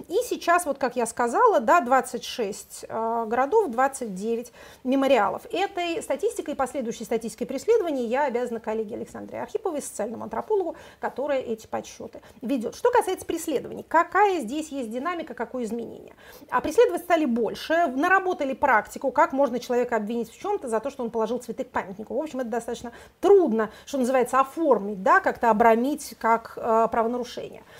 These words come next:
Это действительно оформляется как правонарушение. В основном это, а, статья кап двадцать точка три точка три, это дискредитация вооружённых сил.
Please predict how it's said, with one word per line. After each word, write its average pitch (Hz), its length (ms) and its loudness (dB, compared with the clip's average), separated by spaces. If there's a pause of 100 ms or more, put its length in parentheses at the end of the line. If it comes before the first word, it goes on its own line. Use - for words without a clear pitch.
(160)
Это 294 220 0
действительно 269 340 -2
оформляется 220 400 0
как 226 100 -4
правонарушение. 359 720 2
В 285 80 -4
основном 320 800 -2
это, 233 640 2
а, 226 220 2
статья 240 380 -2
кап 220 340 0
двадцать 220 420 -4
точка - 240 -10
три 214 160 -8
точка 247 300 -8
три, 440 360 6
это 320 280 0
дискредитация 220 760 -8
вооружённых 214 460 -12
сил. - 240 -16